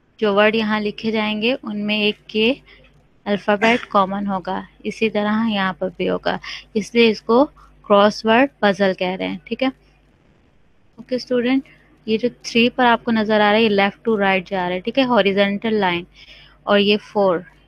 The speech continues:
ये वाली हॉरिजॉन्टल लाइन, ये दो, इनको कहेंगे अक्रॉस,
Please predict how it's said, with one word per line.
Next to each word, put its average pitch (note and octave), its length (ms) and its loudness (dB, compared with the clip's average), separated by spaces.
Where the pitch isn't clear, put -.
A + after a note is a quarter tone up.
ये G3+ 120 -2
वाली F#3 200 0
हॉरिजॉन्टल F3+ 640 -8
लाइन, - 140 -14
ये A3 140 4
दो, A3+ 280 0
इनको B3 400 2
कहेंगे A3+ 360 0
अक्रॉस, - 840 -2